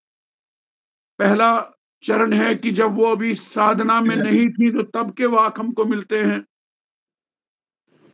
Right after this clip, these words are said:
फिर जब साधना रत रही होंगी तो उसके वाक हमारे पास हैं, लगता है कि ये उनकी साधना के दिनों के वाक हैं, और उससे इतर हमारे पास से हैं।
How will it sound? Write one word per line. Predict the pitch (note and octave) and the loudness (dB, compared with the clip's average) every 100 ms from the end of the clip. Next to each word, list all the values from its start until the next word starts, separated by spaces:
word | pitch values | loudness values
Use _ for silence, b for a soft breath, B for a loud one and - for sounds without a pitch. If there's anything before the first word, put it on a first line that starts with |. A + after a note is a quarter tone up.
| - _ _ _ _ _ _ _ _ | -20 _ _ _ _ _ _ _ _
फिर | G#3+ A3+ | 0 0
जब | G2 F3+ - | -2 -4 -8
साधना | - - - F#3 A3 A#3 B3 | -20 -16 -6 -4 0 2 4
रत | A#3+ A#3+ | 2 0
रही | A#3+ A#3 | 2 2
होंगी | A#3 A#3 A#3+ A#3 | 2 0 0 0
तो | A#3 A3+ | 0 0
उसके | A3 F#3+ A#3+ | -2 -2 0
वाक | A3+ G#3+ G#3+ G#3+ | 2 2 2 0
हमारे | A3+ G#3 | 2 2
पास | G#3+ G#3+ G#3 - | 0 0 0 -4
हैं, | G#3+ G3 _ _ _ _ | -10 -12 _ _ _ _
लगता | D#3+ G3 F#3+ A3+ | -2 -2 0 2
है | G#3+ | 2
कि | G3 | 0
ये | G#3 G#3 | 0 0
उनकी | G3+ F#3+ G3 | 0 -2 -6
साधना | - G3+ G3+ A3+ B3+ | 0 2 2 2 2
के | B3+ A#3 | 2 -2
दिनों | G#3 G#3 G3+ | 0 -2 -2
के | G#3 | -2
वाक | G3+ G3 G3 | -2 -4 -10
हैं, | - - _ _ _ _ _ _ _ _ _ _ _ _ _ _ _ _ _ | -20 -20 _ _ _ _ _ _ _ _ _ _ _ _ _ _ _ _ _
और | A3+ B3+ | 0 2
उससे | A#3+ D4+ D4 | 2 2 2
इतर | A#3+ C4+ | 2 2
हमारे | A#3 G#3 G#3 | 2 0 -2
पास | G#3 G3+ G3 | -2 -4 -4
से | - E3 | -6 -6
हैं। | D3+ | -6